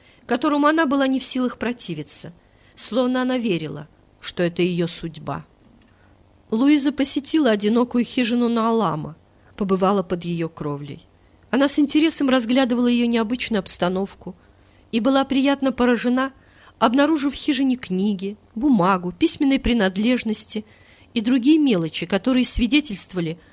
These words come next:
об образованности хозяина Хакале. С видимым удовольствием слушала она забавную речь Филима, не отказалась от всяких угощений, за исключением того, что её больше всего уговаривали попробовать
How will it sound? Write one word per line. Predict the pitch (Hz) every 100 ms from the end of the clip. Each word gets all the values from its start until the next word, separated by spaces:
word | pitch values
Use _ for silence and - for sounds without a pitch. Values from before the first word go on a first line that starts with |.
| - -
об | 196
образованности | 190 190 190 220 233 190 170 - -
хозяина | 170 180 170 175 175 170 165 -
Хакале. | - 170 170 160 151 151 - - _ _ _ _
С | - -
видимым | 226 247 247 247
удовольствием | 254 254 285 - - 175 185 - - -
слушала | - 320 330 330 302
она | 285 269
забавную | 269 254 302 277 269
речь | 254 -
Филима, | - 233 175 170 165 - _ _ - - -
не | 277
отказалась | 294 294 294 359 330 -
от | 247
всяких | - 294 285 262
угощений, | 247 262 - - 170 156 160 - _ _ -
за | 196 226
исключением | 233 247 247 285 262 262
того, | 254 247 294
что | - -
её | 208 233
больше | 214 277 -
всего | 185 - 165 165 - - - -
уговаривали | 220 240 233 233 240 233
попробовать | 226 202 - 180 165 156 156 -